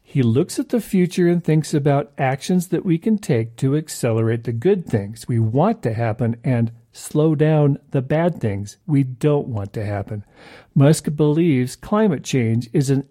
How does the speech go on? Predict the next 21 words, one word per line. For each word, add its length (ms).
existential 840
threat 400
to 100
humanity, 760
so 220
the 160
goal 500
of 160
Tesla 440
is 420
to 180
accelerate 840
the 200
advent 600
of 180
sustainable 1000
transport 760
by 180
bringing 520
compelling 840
mass-market 880